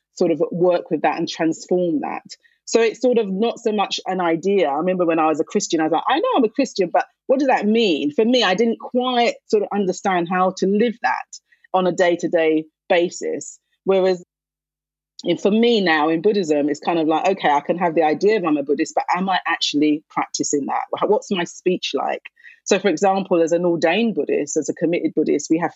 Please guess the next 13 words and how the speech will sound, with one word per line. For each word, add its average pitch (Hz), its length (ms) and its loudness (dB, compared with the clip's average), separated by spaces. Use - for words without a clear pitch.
four 180 260 4
speech - 440 -2
precepts, - 560 -6
sort 165 180 2
of 156 120 -2
helping 190 480 0
us 143 240 -4
sort 156 180 2
of 143 60 -14
move 165 280 0
away 147 360 0
from 147 240 0
slanderous, 175 920 -2